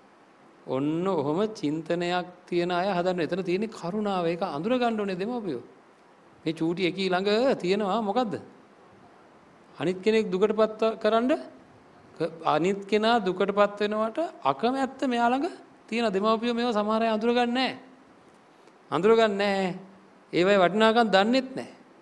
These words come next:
එයාට ඒ සංසාරගත පුරුද්දක් තියෙන්නේ. ඒවා යට කරන ටික දවසක් යද්දී. ඒවා ඉස්මතු කරන්න ඕන. හරි දරුවෙක් හදනවා කියන්නේ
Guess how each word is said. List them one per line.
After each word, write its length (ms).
එයාට 160
ඒ 80
සංසාරගත 560
පුරුද්දක් 360
තියෙන්නේ. 360
ඒවා 180
යට 160
කරන 240
ටික 180
දවසක් 360
යද්දී. 240
ඒවා 180
ඉස්මතු 380
කරන්න 320
ඕන. 160
හරි 160
දරුවෙක් 420
හදනවා 400
කියන්නේ 800